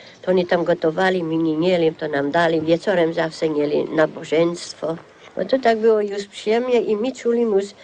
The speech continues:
taką małą ulgę, taką obronę. Myślałem, już tutaj i Rosjanie nie przyjdą, bo kiedy oni już są, to już nas obronią. I nie przyjechali już więcej Rosjanów, nic.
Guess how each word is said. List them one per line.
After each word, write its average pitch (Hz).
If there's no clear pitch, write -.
taką 185
małą 170
ulgę, 202
taką -
obronę. 156
Myślałem, 220
już 190
tutaj 190
i 156
Rosjanie 180
nie 185
przyjdą, 175
bo 165
kiedy 160
oni 160
już 156
są, 196
to 175
już 156
nas 143
obronią. 143
I 170
nie 185
przyjechali 220
już 143
więcej -
Rosjanów, -
nic. -